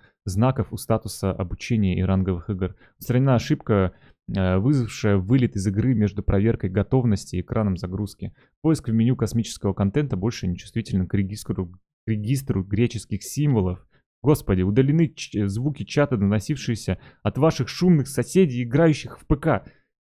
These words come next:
Черт возьми. Хорошо, я это осилил. Друзья, на этом все. Если нравятся подобные, подобные обзорчики, то подписывайтесь на мой канал, ставьте лайки, ставьте дизлайки.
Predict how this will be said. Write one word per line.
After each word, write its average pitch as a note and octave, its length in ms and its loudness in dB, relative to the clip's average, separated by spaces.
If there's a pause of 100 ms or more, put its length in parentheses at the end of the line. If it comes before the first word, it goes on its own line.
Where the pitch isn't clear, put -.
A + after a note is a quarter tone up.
Черт D3+ 320 0
возьми. F#2+ 400 -2 (500)
Хорошо, D3 320 4
я A2 220 4
это A2 160 0
осилил. G2+ 420 -2 (960)
Друзья, D#3+ 320 2
на B2+ 80 0
этом D3 180 -2
все. F#3+ 200 2
Если C#3 280 2
нравятся B2+ 400 4
подобные, G#2+ 560 2
подобные G#2+ 460 2
обзорчики, B2+ 480 -2
то G2+ 100 -2
подписывайтесь G2 560 -2
на F#2+ 100 -4
мой F#2 140 -2
канал, C3 320 -2
ставьте G#2+ 380 -4
лайки, B2+ 300 -2
ставьте G2+ 360 -8
дизлайки. A2+ 480 0